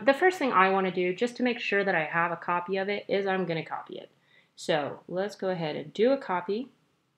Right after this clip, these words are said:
Um, in fact, I think what I might try to do is save that just by itself in my sketchbook,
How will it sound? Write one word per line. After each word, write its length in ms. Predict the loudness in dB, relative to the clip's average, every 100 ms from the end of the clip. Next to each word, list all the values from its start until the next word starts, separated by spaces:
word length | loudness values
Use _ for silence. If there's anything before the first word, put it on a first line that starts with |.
| _ _ _ _ _ _ -14 -6
Um, 420 | -4 -4 -4 -8 -14 _ -20 -20 _ _ -12
in 180 | -10 -10 _ -2
fact, 460 | 2 2 2 -4 -14
I 220 | -18 -8
think 240 | -8 -4
what 100 | -6
I 100 | -4
might 460 | -4 -4 -4 -4 -8
try 220 | -6 -6
to 120 | -6 -12
do 680 | -6 0 0 -2 -4 -6 -6 -12 _ _ _ _ _ _ _ _ _ _ _ _
is 160 | -12 -10
save 640 | -12 -4 0 4 4 2
that 380 | -4 -4 -6 -6
just 400 | -2 -2 -2 -6
by 140 | -6 -6
itself 560 | -10 -12 -6 -6 -8 -14 _
in 140 | -10 -8
my 120 | -10
sketchbook, 680 | -12 -12 -12 -14 -14 -16